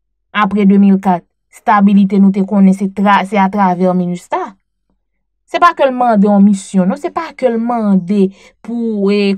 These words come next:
konsèy sekirite nasyonzini an pou yo prese, prese, pou yo vin pote yon misyon, pou yo ba nou, bay ayiti yon misyon de lapè. Se pa sa l mande, men si l ta mande, l tou, èske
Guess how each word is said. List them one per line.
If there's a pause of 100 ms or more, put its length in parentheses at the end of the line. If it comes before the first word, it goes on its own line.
konsèy
sekirite
nasyonzini
an (180)
pou
yo
prese,
prese,
pou
yo
vin (100)
pote
yon
misyon,
pou
yo
ba
nou, (180)
bay
ayiti
yon
misyon
de
lapè.
Se
pa
sa
l
mande, (320)
men
si
l
ta
mande,
l
tou,
èske